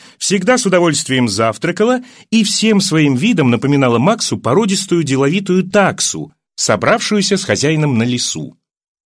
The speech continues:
Сам он так не умел. Чтобы встать, ему приходилось заводить по десять будильников. По утрам кровоточили неизвестно откуда взявшиеся за ночь заусенцы.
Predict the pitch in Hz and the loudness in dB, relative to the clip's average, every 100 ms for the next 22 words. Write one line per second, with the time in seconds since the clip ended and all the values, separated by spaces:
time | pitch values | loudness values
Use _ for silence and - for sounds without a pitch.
0 | _ _ _ _ _ - 185 202 180 160 | _ _ _ _ _ -2 2 4 2 2
1 | 185 175 160 165 170 170 127 76 - _ | 0 0 0 0 0 0 0 -2 -10 _
2 | _ _ _ _ - 131 131 - 175 165 | _ _ _ _ -6 -2 -2 0 0 0
3 | 131 120 107 113 110 135 104 92 113 120 | 0 0 -2 -4 -2 0 -2 -2 -2 0
4 | 143 - 101 135 117 95 87 110 147 160 | -2 -2 -2 -2 -4 -6 -4 -4 -2 -2
5 | 92 - - _ _ _ - 139 139 151 | -4 -8 -18 _ _ _ 0 0 2 2
6 | 165 156 123 131 127 165 147 135 131 117 | 2 0 2 0 2 -2 0 0 2 0
7 | 131 151 139 123 156 147 104 127 151 139 | 0 0 -2 -2 0 -2 0 -2 -2 -4
8 | 127 104 92 139 139 - - 92 123 123 | -4 -4 -2 0 0 -4 -6 -6 -4 -2
9 | - 170 165 107 - - | -2 -2 -2 -2 -6 -10